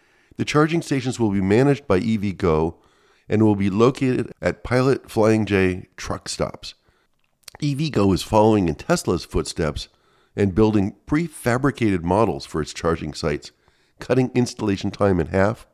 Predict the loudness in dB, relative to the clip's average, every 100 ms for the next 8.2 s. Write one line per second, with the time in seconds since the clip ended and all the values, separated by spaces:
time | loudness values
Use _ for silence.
0 | _ _ _ -6 -6 -4 0 0 0 -2
1 | -6 -8 -8 -8 -6 -6 -8 -12 -12 -16
2 | -18 -20 -20 -20 _ _ _ _ _ _
3 | _ _ _ _ _ _ -4 -4 -2 -4
4 | -6 -8 -6 -6 -8 -14 _ _ _ _
5 | _ _ _ _ -2 0 2 0 0 -2
6 | 0 0 2 -2 -6 -4 -4 -4 -8 -10
7 | -6 -4 -2 2 2 0 -4 -2 0 -2
8 | -10